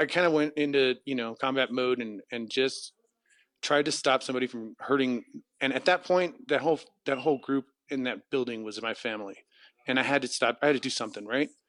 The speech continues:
And I, I didn't do everything I could. It's five people right now don't have their family with them. And I, and the only reason I'm talking to people is 'cause I want those families to know that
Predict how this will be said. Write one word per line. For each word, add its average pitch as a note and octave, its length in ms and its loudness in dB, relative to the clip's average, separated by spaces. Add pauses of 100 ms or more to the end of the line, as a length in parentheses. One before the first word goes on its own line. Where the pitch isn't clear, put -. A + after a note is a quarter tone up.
(340)
And C3 240 0 (100)
I, C#3 220 2
I C#3+ 80 4
didn't D3+ 380 0
do C#3+ 400 4 (100)
everything C3+ 280 2
I A2+ 100 -2
could. A#2+ 340 -2
It's A2+ 200 -8
five C3 280 0
people B2 380 -4 (200)
right B2 200 2
now A#2+ 120 0
don't A#2 200 -2
have B2 180 0
their A2+ 140 -2
family A#2 260 -4
with A2+ 160 -6
them. G2 200 -8 (540)
And C3 140 2
I, C3 40 4
and B2+ 180 0
the D#3 40 6
only D#3+ 120 6
reason D3+ 200 4
I'm C3 80 0
talking C3+ 240 4
to B2+ 60 -2
people B2 240 -2
is A#2 100 -4
'cause A#2+ 140 -4
I B2+ 60 4
want B2 260 0
those C3+ 300 -2 (440)
families D3 560 4
to A#2+ 80 -10
know B2+ 440 0 (180)
that A#2 260 0